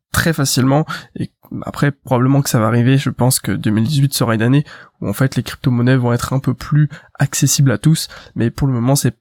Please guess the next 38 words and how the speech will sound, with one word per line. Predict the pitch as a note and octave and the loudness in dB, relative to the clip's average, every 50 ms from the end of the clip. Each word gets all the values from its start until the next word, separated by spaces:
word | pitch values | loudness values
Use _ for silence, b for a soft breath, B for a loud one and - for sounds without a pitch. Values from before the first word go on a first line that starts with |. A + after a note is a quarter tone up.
| _ _ _ _ | _ _ _ _
pas | C#3+ C#3 C#3 - | 2 2 2 0
encore | - C#3+ - - - B2 | -2 -6 -8 -6 -4 -2
le | A#2+ A#2 | -2 0
cas. | - C3 C#3 | 2 2 2
Il | C#3 | 2
faut | C#3 - A2+ | 2 0 -4
encore | A2+ - - B2+ | -4 -2 0 0
un | A#2+ B2 | 0 0
peu | - C3 | 2 0
mettre | C3+ B2+ - - | -2 -2 0 -2
les | A#2+ | 0
mains | A#2 C3+ D3 | 2 2 2
dans | D3 C#3 | 0 0
le | C3+ | -2
cambouis | B2+ - A#2+ A#2+ A#2 B2 C3+ C#3+ | -2 -4 -4 -4 0 0 2 2
et | C3+ A#2 | 2 0
se | - B2 | 0 0
dire | B2+ A#2+ | -2 0
voilà, | G#2 G2+ E2+ - B B B B B B | 0 0 -2 -2 B B B B B B
je | - - | -6 -2
vais | - A2 | -2 0
aller | A2+ B2 | 0 2
bidouiller | C3 C3 C3+ C#3 C#3+ C#3 D3 D3 | 2 2 4 4 4 4 4 2
un | C#3 C3+ | 2 0
petit | C3 - - | -2 -2 -4
peu | C#3 - D3+ D3+ C#3+ | 0 2 2 2 2
pour | - C#3+ - - _ - | -2 -6 -12 -12 _ -10
faire | - A#2 | -8 -8
des | G#2+ G2+ | -8 -8
transferts, | - - G#2+ A#2 - - C3+ B2+ A#2+ G2 | -10 -10 -10 -12 -6 -2 0 0 0 0
et | A2 | -2
cetera, | - - G#2 - A2+ A2 A2+ A2+ | -4 -8 -6 -2 0 0 0 0
ramener | G#2+ F2 F#2+ G#2 G2 | 0 -2 -2 -2 -2
de | G2+ | 0
l'argent | G#2+ G#2 G#2+ A2+ A2+ | -2 -2 -2 -4 -4
ici, | A2 A2+ - - - - A2 | -4 -2 -2 -2 0 0 -2
et | G#2+ | -2
cetera. | - - F#2 - - F2 A#2 B2+ | -4 -8 -6 -4 -2 -2 -2 -2